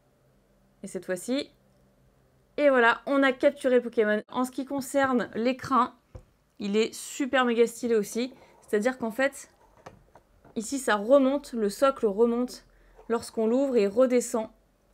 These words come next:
lorsqu'on le ferme. Et en plus, il s'illumine, donc ça fait un socle lumineux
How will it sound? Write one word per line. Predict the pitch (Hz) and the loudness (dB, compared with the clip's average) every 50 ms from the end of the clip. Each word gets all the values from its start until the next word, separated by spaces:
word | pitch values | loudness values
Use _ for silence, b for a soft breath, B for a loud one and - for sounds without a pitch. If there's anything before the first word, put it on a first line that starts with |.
| _ _ - - | _ _ -14 -12
lorsqu'on | 208 - - - 202 202 | -12 -12 -8 -6 -6 -6
le | |
ferme. | 190 - - 196 196 196 208 - - _ _ _ _ _ _ _ _ _ - - _ _ _ _ - - _ _ - - | -6 -4 0 0 0 0 -2 -6 -12 _ _ _ _ _ _ _ _ _ -20 -20 _ _ _ _ -20 -20 _ _ -10 -4
Et | - 214 | -2 -2
en | 196 190 | -2 0
plus, | - 262 254 - | -2 -6 -6 -6
il | 220 | -8
s'illumine, | 208 - - 320 320 294 277 269 269 269 254 | -6 -2 2 2 2 4 2 2 2 2 2
donc | 233 220 - | 0 -2 -2
ça | - 208 | -6 -8
fait | 196 - 240 | -6 -6 -6
un | 220 220 | -6 -6
socle | 214 277 269 269 262 | -4 -6 -6 -4 -4
lumineux | 233 226 233 240 226 220 240 277 | -4 -2 0 0 0 0 0 -2